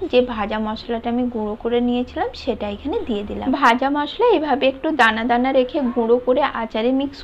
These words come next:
করলে আচারটি খাওয়ার সময় মশলা মুখে লাগবে, তখন দেখবেন আচারটা খেতে বেশ ভালো লাগবে। এখন শেষ পর্যায়ে আমি দিয়ে দিলাম এক চামচ বিট লবণ। বিট লবণের পরিবর্তে আপনারা খাওয়ার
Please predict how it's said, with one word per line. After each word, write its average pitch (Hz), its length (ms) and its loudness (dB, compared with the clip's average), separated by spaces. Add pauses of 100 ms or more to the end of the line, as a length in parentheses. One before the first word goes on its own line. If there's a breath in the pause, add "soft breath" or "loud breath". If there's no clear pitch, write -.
করলে 277 280 2 (540 loud breath)
আচারটি 269 320 -4 (140)
খাওয়ার 220 420 2
সময় 285 260 0 (120)
মশলা 247 340 0 (180)
মুখে 240 260 0
লাগবে, 196 380 -2 (220)
তখন 220 260 0 (120)
দেখবেন 285 280 -2 (120)
আচারটা 214 400 -2
খেতে 262 260 0 (140)
বেশ 277 160 4 (160)
ভালো 196 180 0 (100)
লাগবে। 185 300 -4 (640 loud breath)
এখন 311 200 -4 (160)
শেষ 247 180 4 (160)
পর্যায়ে 247 400 4 (100)
আমি 285 120 2 (100)
দিয়ে 220 160 0
দিলাম 240 260 0 (300)
এক 202 60 -12 (120)
চামচ 320 280 -2 (120)
বিট 214 160 -2 (120)
লবণ। 202 280 -6 (640 loud breath)
বিট 302 180 0 (100)
লবণের 349 500 2
পরিবর্তে 247 520 2 (140)
আপনারা 240 280 0 (120)
খাওয়ার 220 280 0